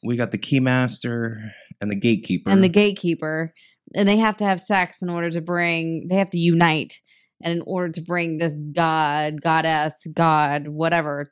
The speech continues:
Speaker 2: to
Speaker 1: Gozer.
Speaker 2: Gozer.
Speaker 1: Gozer the Gozerian.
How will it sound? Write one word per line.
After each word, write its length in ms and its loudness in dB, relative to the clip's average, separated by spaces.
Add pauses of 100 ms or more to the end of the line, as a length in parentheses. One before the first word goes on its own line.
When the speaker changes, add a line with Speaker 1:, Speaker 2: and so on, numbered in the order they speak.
(100)
Speaker 2:
to 400 -2
Speaker 1:
Gozer. 600 6 (120)
Speaker 2:
Gozer. 460 2
Speaker 1:
Gozer 320 4
the 100 2
Gozerian. 680 4